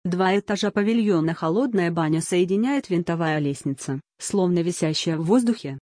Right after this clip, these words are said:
Её спиралевидный марш вписан в овальный объём помещения без обычных подпорных стенок. Концы ступеней вставлены в специальный канал, выбранный в стене,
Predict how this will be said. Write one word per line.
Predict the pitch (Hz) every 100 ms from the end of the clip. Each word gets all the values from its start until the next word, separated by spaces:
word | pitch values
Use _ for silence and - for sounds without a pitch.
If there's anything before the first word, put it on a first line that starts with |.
| _ _ -
Её | 190 202 196
спиралевидный | - - 180 185 180 180 170
марш | 165 202 233 -
вписан | - - 202 190 175
в | 175
овальный | 175 175 175 170
объём | 165 175 160
помещения | 165 160 156 - 254 220 175
без | 190
обычных | 202 196 202 180 151
подпорных | 180 - - 170 151 151
стенок. | - - 156 143 139 - _ _ _ _
Концы | - 185 - 165
ступеней | 147 - 175 185 160 160
вставлены | - 240 262 247 226
в | 214
специальный | - 185 208 180 165
канал, | 165 180 165 139 147 _ _
выбранный | 175 202 175 165 170
в |
стене, | - 220 202 156